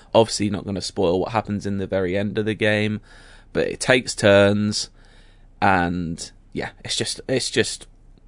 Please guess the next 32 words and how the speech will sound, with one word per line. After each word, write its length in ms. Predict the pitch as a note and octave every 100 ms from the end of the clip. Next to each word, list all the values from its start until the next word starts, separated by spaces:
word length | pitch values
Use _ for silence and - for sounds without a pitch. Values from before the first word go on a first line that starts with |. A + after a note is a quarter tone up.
| -
not 180 | D#3+ C#3
only, 340 | D3 C#3 A#2+ - - - -
you 100 | D3+
know, 100 | D3
I'm 100 | D#3
kind 160 | F3+
of 60 | D#3+
including, 560 | C#3 - D3 C#3 B2 A#2
not 140 | A2+
only 180 | A#2+ G#2+
is 120 | -
the 80 | G2+
story 640 | - G#2+ G#2 G2+ F#2 D#2 - -
a 100 | F#2+
very 300 | G2 G2 G2+
well-told 580 | - A2 G2 - G2
story, 380 | - G#2+ G2+ F#2 - - - - - - - - - -
the 80 | A2+
way 180 | A2+ G2
it's 120 | -
written 280 | G#2+ D2 F#2+
is 120 | G#2
just, 260 | F#2+ - -
you 80 | A2+
know, 140 | F2
I 100 | B2
get 220 | B2+ C3+
that 180 | B2+ G#2
writing 500 | G#2+ A2 A2 - G2+
coming 260 | - G2+ G2+
out 180 | G2+ C#2+
of 260 | F#2 -